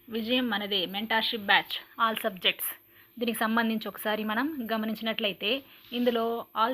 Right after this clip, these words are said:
subjects వీడియో క్లాసులు ఉన్నాయి. అలాగే ప్రతిరోజు లైవ్ ఎగ్జామ్స్, లైవ్ నోట్సెస్ పెడుతున్నాము.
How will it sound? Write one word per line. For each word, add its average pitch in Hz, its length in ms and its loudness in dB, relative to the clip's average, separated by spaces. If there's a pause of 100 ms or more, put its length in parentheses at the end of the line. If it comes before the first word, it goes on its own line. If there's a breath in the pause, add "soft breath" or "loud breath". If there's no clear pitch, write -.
subjects 220 400 -4 (180)
వీడియో 220 240 0
క్లాసులు 220 360 0
ఉన్నాయి. 220 340 0 (160)
అలాగే 226 360 2
ప్రతిరోజు 226 460 0 (100)
లైవ్ 214 240 0
ఎగ్జామ్స్, 214 420 -6
లైవ్ 208 180 -6
నోట్సెస్ 208 340 -8
పెడుతున్నాము. 220 560 -2